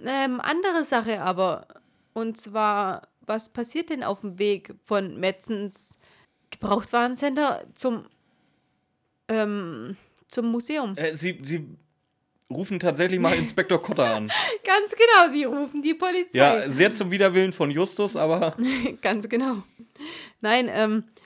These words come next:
Speaker 1: dann spielen die nämlich Hyäne, äh, Quatsch. Dann spielen die Kinder nämlich
Speaker 2: Tollwut.
Speaker 1: Tollwut.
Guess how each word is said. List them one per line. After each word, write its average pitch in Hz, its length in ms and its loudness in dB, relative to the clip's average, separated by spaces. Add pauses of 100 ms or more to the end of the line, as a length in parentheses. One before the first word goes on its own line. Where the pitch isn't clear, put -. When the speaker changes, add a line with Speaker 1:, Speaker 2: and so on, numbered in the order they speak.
(160)
Speaker 1:
dann 233 180 -2
spielen 262 260 -6
die 254 100 -2
nämlich 208 360 -6
Hyäne, 220 640 -2 (400)
äh, 180 240 2 (640)
Quatsch. - 320 -8 (600)
Dann 247 140 -2
spielen 262 280 -4
die 254 100 -4
Kinder 247 300 -2
nämlich 196 760 -6 (720)
Speaker 2:
Tollwut. 123 400 -2 (140)
Speaker 1:
Tollwut. 226 560 2